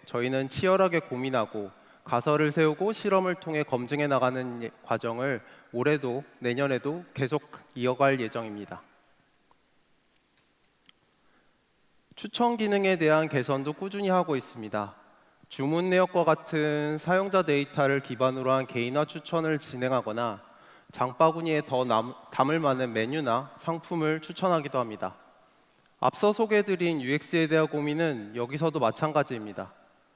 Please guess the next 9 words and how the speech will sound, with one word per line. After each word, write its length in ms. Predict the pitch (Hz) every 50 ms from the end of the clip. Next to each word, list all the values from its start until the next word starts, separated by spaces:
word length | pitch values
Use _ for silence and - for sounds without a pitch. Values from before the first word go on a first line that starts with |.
| _ _ _
추천 480 | - - 170 - - 190 185 185 180 156
로직뿐만 640 | 127 127 123 147 143 - 160 165 175 175 165 151 135
아니라 480 | 120 120 120 117 123 120 120 120 120 - - - - -
추천을 500 | - 180 175 - - 196 190 185 180 175
제공하는 580 | 160 - 131 120 135 131 143 143 139 139 135 120
방식에 540 | - 131 123 123 120 - 165 - 143 127 110
대해서도 600 | 107 120 113 113 107 - 110 104 - 127 156 - - - _ _ -
계속 320 | - 135 127 160 156 -
고민하고 560 | - - 120 135 131 123 120 113 - 131 147